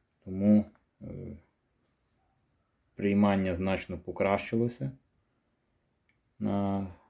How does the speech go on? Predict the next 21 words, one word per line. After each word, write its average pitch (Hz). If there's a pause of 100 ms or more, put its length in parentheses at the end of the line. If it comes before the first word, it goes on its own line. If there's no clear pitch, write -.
(580)
середніх 101
і 101
на 95
довгих 92
хвилях. 95
Ну, 113 (1040)
це -
дуже 107
добре, 90
бо 90
тепер 98
можна 95 (1400)
слухати 92 (260)
якісь 90
радіостанції 92
на 85 (480)
тих 85
діапазонах. 85 (1400)
Отакі 92
то 87 (460)
сьогодні, 90